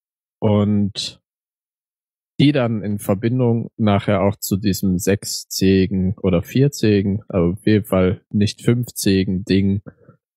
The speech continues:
ähm, am Strand zugehören. Das sieht man dann nachher erst, wenn er nämlich, nachdem er gewebt hat, fischessend am Strand sitzt und die Kamera fährt ein bisschen zurück und man sieht, die Statue ist noch ganz und das ist so,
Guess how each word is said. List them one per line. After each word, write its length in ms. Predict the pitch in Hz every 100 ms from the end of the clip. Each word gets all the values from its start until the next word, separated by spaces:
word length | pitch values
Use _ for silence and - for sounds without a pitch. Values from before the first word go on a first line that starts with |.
| _ _ _ _ _ -
ähm, 560 | 101 92 90 87 85 87 _
am 200 | 95 92
Strand 640 | 92 - 95 92 92 - _ _
zugehören. 880 | - - 117 101 95 90 82 85 - - _ _ _ _ _ _ _ _ _ _ _ -
Das 160 | 95
sieht 160 | - 123
man 140 | 120 98
dann 120 | 92
nachher 380 | 104 131 135 120
erst, 320 | 113 110 -
wenn 140 | 98
er 80 | 98
nämlich, 440 | 95 95 95 95 -
nachdem 480 | - 101 107 - 151
er 100 | 147
gewebt 440 | 113 107 113 107 -
hat, 260 | 107 - _ _ _ _ _ _ _ -
fischessend 680 | 139 - 123 113 - 113 -
am 180 | 101
Strand 380 | 90 - 127 151
sitzt 460 | - 151 - - - _ _ _ _ _ _ -
und 400 | 107 107 104 101 - -
die 160 | 113
Kamera 440 | 104 117 123 113 101
fährt 320 | - 110 -
ein 100 | 101
bisschen 300 | 90 90 90
zurück 380 | - 104 151 190
und 100 | 120
man 160 | 120 107
sieht, 240 | 135 131
die 60 | -
Statue 480 | - 131 147 131 117
ist 140 | -
noch 160 | 110 -
ganz 360 | 101 110 104
und 160 | - 101
das 160 | - -
ist 460 | 107 - - -
so, 360 | - 98 95 95